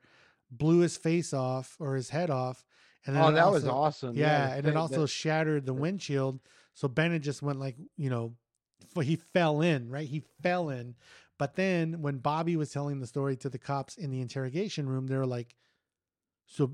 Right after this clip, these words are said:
Speaker 1: so Bennett just, like, dove in?" And she was like, "Yeah, like, minus one good hand."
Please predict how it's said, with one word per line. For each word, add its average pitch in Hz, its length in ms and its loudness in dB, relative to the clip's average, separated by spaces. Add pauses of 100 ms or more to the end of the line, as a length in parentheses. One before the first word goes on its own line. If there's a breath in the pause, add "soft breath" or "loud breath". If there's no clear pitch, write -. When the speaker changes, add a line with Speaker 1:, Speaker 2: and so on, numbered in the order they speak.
(120)
Speaker 1:
so - 160 0
Bennett 135 300 0
just, 135 140 -6
like, 135 280 -6
dove 127 320 2
in?" 156 300 -4 (420)
And 113 100 -8
she 151 100 -4
was 127 200 -2
like, 123 160 -4 (260)
"Yeah, 139 380 0 (120)
like, 131 200 -6
minus 131 360 -4
one 127 200 -6
good 117 160 -8
hand." 139 420 -4